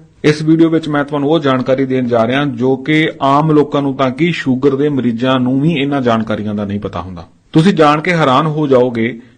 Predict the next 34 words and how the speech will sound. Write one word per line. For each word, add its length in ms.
ਕਿ 100
ਸ਼ੂਗਰ 400
ਦੇ 120
ਰੋਗ 200
ਨੂੰ 120
ਬੜੀ 140
ਛੇਤੀ 360
ਕਾਬੂ 260
ਕੀਤਾ 240
ਜਾ 140
ਸਕਦਾ 280
ਹੈ, 80
ਜੇਕਰ 380
ਇਸ 220
ਨਾਲ 220
ਜੁੜੀਆਂ 400
ਕੁਝ 220
ਰਹੱਸਮਈ 520
ਗੱਲਾਂ 280
ਦਾ 80
ਸਾਨੂੰ 260
ਪਤਾ 220
ਹੋਵੇ। 220
ਦੋਸਤੋ, 420
ਇਕੱਲੇ 320
ਭਾਰਤ 460
ਦੇ 140
ਵਿੱਚ 280
ਹੀ 40
ਹਰ 320
ਸਾਲ 380
ਦਸ 380
ਲੱਖ 360
ਲੋਕ 340